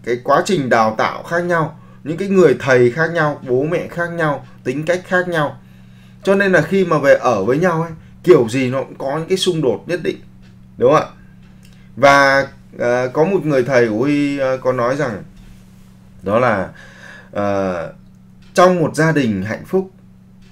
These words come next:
kiểu gì cũng có một người chịu thiệt thòi hơn người khác. Cái người mà sẵn sàng đứng sang góc nhìn của người khác ấy, thường là sẽ người chịu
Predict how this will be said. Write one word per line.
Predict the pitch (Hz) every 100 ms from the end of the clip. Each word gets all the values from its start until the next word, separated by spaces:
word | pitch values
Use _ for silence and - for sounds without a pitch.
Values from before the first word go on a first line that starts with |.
| - -
kiểu | 165 139 98 104
gì | 143 139 120 110
cũng | 143 -
có | 139
một | 185 170 - -
người | 123 123 110 98 87 - - -
chịu | 165 -
thiệt | 156 151 -
thòi | 117 117 110
hơn | 120 143 139
người | 107 87
khác. | - 139 151 - - - - - - - - - -
Cái | 180
người | 196 165 147 123 113
mà | 107 107
sẵn | 143 165
sàng | 165 139 113 110 170
đứng | 151 190 247 320
sang | 185 160 147
góc | 160 185
nhìn | 147 120 101
của | 95
người | 85 92 90
khác | 160 175
ấy, | 185 - - - - -
thường | 143 127 110
là | 98
sẽ | 98 123
người | 151 113 90
chịu | -